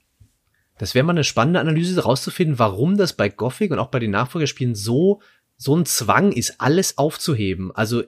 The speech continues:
ich kenn das ja auch, du gehst auch, vielleicht auch, weil überall was ist, ne? Wenn du halt hinter so einen Busch gehst und denkst, "Ja, das sieht jetzt aber seltsam aus", ne? Oder hier ist so eine Klippe, da spring ich mal runter. Und dann gibt's da halt vielleicht ein Skelett mit nem,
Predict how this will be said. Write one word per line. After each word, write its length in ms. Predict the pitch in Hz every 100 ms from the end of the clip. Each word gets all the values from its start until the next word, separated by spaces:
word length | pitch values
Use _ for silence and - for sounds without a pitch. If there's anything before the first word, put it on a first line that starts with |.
| _
ich 180 | - -
kenn 160 | 147
das 140 | 165 151
ja 100 | 127
auch, 40 |
du 100 | 123
gehst 280 | - 151 -
auch, 180 | 131 - _ _
vielleicht 320 | - 131 165 143
auch, 80 |
weil 140 | 131 131
überall 360 | 170 185 143 123
was 160 | 110
ist, 340 | - 240 - 107
ne? 180 | 135
Wenn 120 | 117 127
du 140 | 131
halt 220 | 123 123 _ _ _
hinter 300 | - 165 175
so 80 | 143
einen 140 | 123 123
Busch 280 | 202 -
gehst 280 | - 180 190
und 100 | 135
denkst, 220 | 151 165
"Ja, 80 | 123
das 180 | 110 95
sieht 160 | 170 147
jetzt 160 | -
aber 160 | 90 92
seltsam 380 | 120 143 98 87
aus", 340 | 92 95 -
ne? 160 | 107 139
Oder 160 | 107
hier 200 | 101 147
ist 80 | -
so 60 | 123
eine 120 | 113
Klippe, 480 | - 165 - 110 - - -
da 100 | 104
spring 240 | - 147
ich 100 | 165
mal 100 | 127
runter. 300 | 107 147 147
Und 80 | 113
dann 140 | 139 139
gibt's 320 | 127 - -
da 140 | 131
halt 160 | 107 -
vielleicht 360 | 110 107 101
ein 120 | 104 95
Skelett 420 | - 101 101 -
mit 200 | 101 -
nem, 260 | 98 90